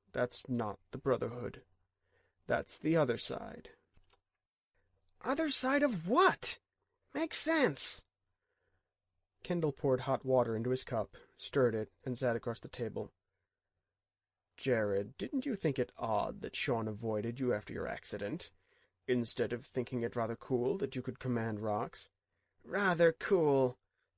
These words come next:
Jared mocked viciously. "Command rocks! Come on, give me an answer! What's Sean doing with those people?" "He's one of them.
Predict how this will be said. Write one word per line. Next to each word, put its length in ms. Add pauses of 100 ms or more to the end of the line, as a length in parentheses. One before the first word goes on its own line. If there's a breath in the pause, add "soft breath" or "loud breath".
(160)
Jared 320
mocked 260
viciously. 500 (160)
"Command 640
rocks! 580
Come 200
on, 160
give 180
me 120
an 60
answer! 680 (380 soft breath)
What's 180
Sean 340
doing 280
with 120
those 200
people?" 560 (920)
"He's 320
one 200
of 140
them. 360